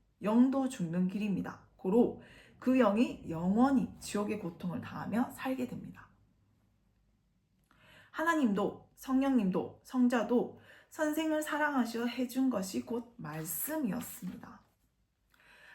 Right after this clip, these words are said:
하나님과 성령님과 성자는 선생에게 "고생돼도 생명길로 가야 한다, 산다." 하셨습니다. 선생은 그 말씀을 듣고 생명길로 와서 살았습니다.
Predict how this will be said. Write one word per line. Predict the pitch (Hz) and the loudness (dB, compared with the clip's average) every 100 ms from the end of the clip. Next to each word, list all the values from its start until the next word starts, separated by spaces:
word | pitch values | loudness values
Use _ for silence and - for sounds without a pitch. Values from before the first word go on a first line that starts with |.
| - | -8
하나님과 | 311 330 320 285 247 | 0 2 4 4 2
성령님과 | 247 269 262 269 220 185 | 2 2 2 4 2 0
성자는 | 196 240 247 180 185 240 185 | 0 2 4 4 4 4 2
선생에게 | - 262 262 285 185 233 190 - - - - _ | 0 0 2 2 2 0 -2 -6 -20 -20 -20 _
"고생돼도 | - 226 311 311 285 240 262 | -2 0 2 2 2 2 0
생명길로 | 277 339 320 311 311 226 208 196 | -4 -6 -4 -4 -4 -2 -2 -2
가야 | - 190 202 | -4 -2 0
한다, | 208 170 180 196 - - _ _ _ | 0 -2 0 0 -2 -8 _ _ _
산다." | - 247 220 180 180 - | -8 -4 2 2 2 -2
하셨습니다. | 233 254 247 - - - - _ _ _ _ - - - _ _ | -12 -10 -8 -8 -10 -12 -16 _ _ _ _ -20 -20 -20 _ _
선생은 | - 285 320 311 294 | -8 -4 -2 -2 -2
그 | - | 2
말씀을 | 254 254 196 190 226 220 | 4 4 4 2 0 0
듣고 | 190 185 - 285 | -2 -8 -6 -4
생명길로 | 311 349 339 311 - 185 175 | -6 -8 -8 -6 -4 -2 -2
와서 | 156 185 | -4 -8
살았습니다. | 190 - 269 269 - - - - | -8 -6 -6 -6 -10 -12 -14 -20